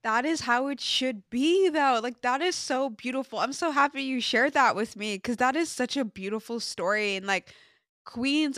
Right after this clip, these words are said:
uplifting queens. And it's like, I feel like that's what it should be about. You know what I mean? Like, I, like, it's a competition, yes, but it's like, at the end of the day, like, we're here to be great. Like, we're here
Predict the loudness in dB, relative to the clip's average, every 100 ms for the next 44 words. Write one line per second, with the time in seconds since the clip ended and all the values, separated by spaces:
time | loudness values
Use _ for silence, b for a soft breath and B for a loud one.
0 | -2 -2 -2 -6 -6 -8 -10 -6 -4 -2
1 | -2 -4 -4 -6 -6 -2 -2 0 -2 -4
2 | -6 -2 0 0 -2 -10 -8 -6 -6 -8
3 | -8 -10 -8 -8 -10 -4 0 2 0 -4
4 | -6 -6 -6 -6 -6 -4 -6 -6 -8 -12
5 | -10 -8 -2 2 2 0 -4 -4 -4 -6
6 | 0 4 4 2 -6 -6 -6 -6 -8 -10
7 | -8 -6 -6 -6 0 2 4 2 -2 -4
8 | b b b b -6 -4 0 0 0 0
9 | -4 -4 2 4 4 2 -4 -6 -4 -2
10 | 0 0